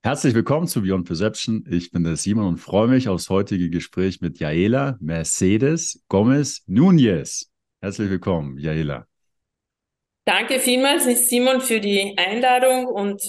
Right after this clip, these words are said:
Speaker 2: schönen guten Abend, schönen guten Tag für alle Zuhörer oder Zuseher, die es wann immer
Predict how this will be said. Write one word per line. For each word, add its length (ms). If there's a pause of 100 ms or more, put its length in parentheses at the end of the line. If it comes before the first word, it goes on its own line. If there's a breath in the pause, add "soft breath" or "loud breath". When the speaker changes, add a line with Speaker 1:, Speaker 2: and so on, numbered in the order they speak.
(100)
Speaker 2:
schönen 420
guten 240
Abend, 380
schönen 260
guten 240
Tag 340 (440)
für 320
alle 640
Zuhörer 680
oder 240
Zuseher, 800
die 120
es 160
wann 200
immer 420